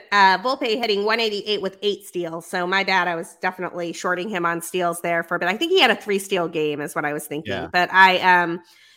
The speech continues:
Speaker 1: you're absolutely right on Neto. And, and, you know, skipping a level is always tricky because we saw
Speaker 2: Mm-hmm.
Speaker 1: what that did with, what Christopher Morel did with that last year, right? Like, he has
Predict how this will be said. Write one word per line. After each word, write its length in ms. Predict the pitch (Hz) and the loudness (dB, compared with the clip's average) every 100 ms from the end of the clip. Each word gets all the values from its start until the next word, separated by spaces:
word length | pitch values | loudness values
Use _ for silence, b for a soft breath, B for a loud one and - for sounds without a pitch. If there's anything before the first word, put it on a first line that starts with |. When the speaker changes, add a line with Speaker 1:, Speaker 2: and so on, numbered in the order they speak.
| b - | b 0
Speaker 1:
you're 180 | 233 277 | 8 10
absolutely 440 | 330 349 302 254 | 10 6 2 4
right 180 | 247 254 | 6 8
on 200 | 214 202 | 8 8
Neto. 300 | 226 220 202 | 6 8 6
And, 200 | 202 196 | 4 2
and, 120 | 233 233 | 0 2
you 80 | |
know, 280 | 226 220 208 | 4 4 2
skipping 420 | 208 - 349 359 | -2 -6 -2 0
a 60 | 247 | 0
level 340 | 214 226 208 | 2 4 2
is 160 | 190 180 - | 0 -4 4
always 560 | 226 233 214 190 185 | 6 6 4 2 -2
tricky 480 | - 294 294 180 170 | -4 -4 -4 -8 -6
because 440 | 175 180 208 185 180 | -8 -4 -2 -2 -4
we 100 | 226 | -2
saw 120 | 214 | 2
Speaker 2:
Mm-hmm. 80 | 233 | 4
Speaker 1:
what 140 | 214 | 4
that 180 | 214 202 | 0 0
did 160 | 202 190 | -2 -6
with, 120 | 196 _ | -6 _
what 180 | 214 196 | -6 -4
Christopher 400 | - 220 214 202 | -4 -6 -4 -2
Morel 240 | 190 202 | 2 2
did 160 | 247 190 | 2 -4
with 160 | 175 180 | -4 -2
that 180 | 175 | -2
last 300 | 156 170 - | 0 -4 -6
year, 140 | 175 165 | -8 -4
right? 240 | 180 185 | -4 -4
Like, 180 | 196 196 | -4 -6
he 160 | 233 240 | -6 0
has 400 | 240 208 190 | 6 6 6